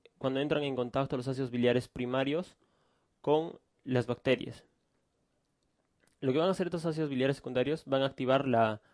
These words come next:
proteína quinasa C, lo que va a generar alteraciones en el mucus, va, va a incrementar el muc dos,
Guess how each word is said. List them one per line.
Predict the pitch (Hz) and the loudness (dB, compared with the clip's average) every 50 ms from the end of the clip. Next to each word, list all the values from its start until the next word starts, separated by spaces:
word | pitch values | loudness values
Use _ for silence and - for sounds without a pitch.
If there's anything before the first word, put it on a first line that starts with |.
| _ _ | _ _
proteína | - 131 127 - 139 139 143 143 | -4 -4 -2 -2 -2 -4 -4 -6
quinasa | 143 - 131 131 131 135 - - 131 | -6 -4 -2 0 -2 -2 -2 -4 -8
C, | - - 156 151 190 262 - _ _ _ _ _ _ _ _ _ _ _ _ _ _ _ _ | -4 -2 -2 -2 -2 -2 -8 _ _ _ _ _ _ _ _ _ _ _ _ _ _ _ _
lo | - 131 131 120 | -2 -2 0 0
que | 135 135 | 2 2
va | 131 139 143 147 | 4 6 6 4
a | 143 | 2
generar | - - 139 127 123 127 131 131 | 2 0 -2 0 2 2 4 4
alteraciones | 127 123 123 123 117 120 - - 135 127 127 127 123 - - - | 2 2 0 -2 -4 -4 -4 -4 -4 -2 -2 -4 -4 -8 -10 -6
en | 123 123 117 113 113 113 113 113 113 113 - | -2 0 0 0 0 -2 -6 -8 -10 -12 -6
el | - 123 123 | -4 -2 0
mucus, | 135 147 143 139 165 175 - - _ - _ 139 | 0 -2 -2 -4 -6 -8 -8 -8 _ -8 _ 0
va, | 139 135 | 0 0
va | 135 131 131 131 131 | 2 2 2 2 2
a | 131 | 0
incrementar | 127 123 117 117 117 117 120 120 - - 127 123 | 0 -2 -4 -4 -4 -4 -4 -4 0 0 2 2
el | 120 120 | 2 0
muc | 120 123 135 131 123 | 0 -2 -4 -2 -2
dos, | 127 139 160 226 - - | -2 -2 -2 -2 -4 -10